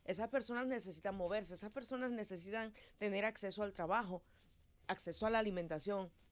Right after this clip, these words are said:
acceso a la medi-, a los medicamentos. Son personas igual que usted y que yo. Entonces,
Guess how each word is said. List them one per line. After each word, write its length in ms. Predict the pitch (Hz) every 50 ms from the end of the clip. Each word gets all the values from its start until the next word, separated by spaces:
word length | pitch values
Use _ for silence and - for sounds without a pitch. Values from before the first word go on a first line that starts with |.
| - - - - - - -
acceso 480 | - 190 185 - - 170 151 - - 208
a 40 | 214
la 140 | 233 233 220
medi-, 380 | 208 180 147 135 131 - - -
a 140 | 151 156
los 160 | 160 165 147 147
medicamentos. 760 | 165 147 147 - 151 139 156 196 214 202 190 - 147 135 - - - - - - - - - - - _ - _ - -
Son 240 | - - 240 240 226
personas 500 | - 247 208 170 - 196 220 269 277 247
igual 240 | 220 185 190 180 175
que 100 | - 175
usted 180 | 160 - 160
y 40 | 151
que 160 | - - 151
yo. 180 | 135 139 135 - - - - -
Entonces, 320 | - - 220 214 - 247